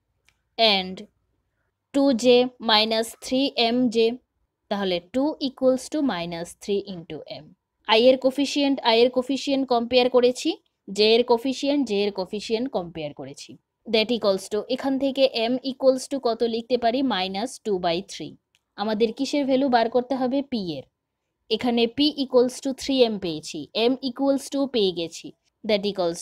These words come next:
to three into minus two by three। থ্রি,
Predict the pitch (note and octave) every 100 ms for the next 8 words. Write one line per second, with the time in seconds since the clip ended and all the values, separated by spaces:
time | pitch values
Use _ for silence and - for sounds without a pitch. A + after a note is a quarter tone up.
0 | - E3 - - C4 C#4+ C4+ A#3+ A#3+ A#3+
1 | A#3+ C4+ _ _ - G#3 G3 F#3+ F#3 F#3+
2 | - F3+ E3 D#3+ D#3 - - - _ _
3 | _ - -